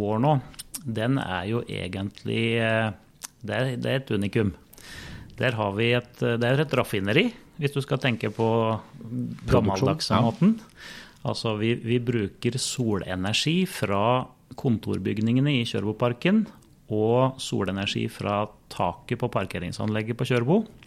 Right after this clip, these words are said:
Speaker 1: Og så tar vi den energien og samler det og mater en elektrolysør. En elektrolysør, den splitter da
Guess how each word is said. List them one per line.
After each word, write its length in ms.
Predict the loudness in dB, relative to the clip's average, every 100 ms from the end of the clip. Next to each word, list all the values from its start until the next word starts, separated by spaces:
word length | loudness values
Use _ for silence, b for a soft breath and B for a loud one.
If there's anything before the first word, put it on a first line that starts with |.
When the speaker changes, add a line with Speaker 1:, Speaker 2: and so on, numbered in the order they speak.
| B B B B B B B
Speaker 1:
Og 160 | -8 -4
så 80 | -4 0
tar 180 | 2 2
vi 40 |
den 140 | 2 0
energien 400 | 0 -2 0 0
og 80 |
samler 340 | 0 0 0 2
det 140 | 2 2 -4 _ -4
og 100 | 0
mater 480 | 2 2 -2 -4 -2
en 100 | 0
elektrolysør. 840 | 0 -2 -2 -2 0 2 4 4 -2 -18 -20 _ -20 -6
En 140 | -2 0
elektrolysør, 840 | 0 -2 -4 0 0 4 6 4
den 280 | 4 2 0 -4
splitter 680 | -6 0 -2 -2 -2 2
da 280 | 4 4 2